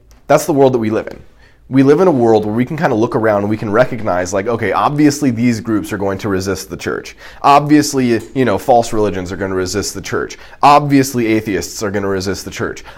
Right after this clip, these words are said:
Obviously, like, you can kinda go down that list, and it's not surprising most of the areas that this is going to be coming from. You know, in John sixteen two,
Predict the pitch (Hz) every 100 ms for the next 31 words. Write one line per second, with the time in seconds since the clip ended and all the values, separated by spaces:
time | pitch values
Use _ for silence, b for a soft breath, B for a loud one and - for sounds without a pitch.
0 | B 147 160 143 131 - 110 101 92 101
1 | 143 180 175 151 110 117 120 113 101 80
2 | 113 92 104 101 - 98 104 143 - -
3 | 107 - 92 90 123 160 185 196 B B
4 | B - 101 113 147 - 139 131 113 107
5 | 110 104 90 92 98 110 98 98 95 92
6 | - 170 131 - 55 - b b b b
7 | b b 135 123 117 135 143 - 135 -
8 | 147 117 - 143 104 92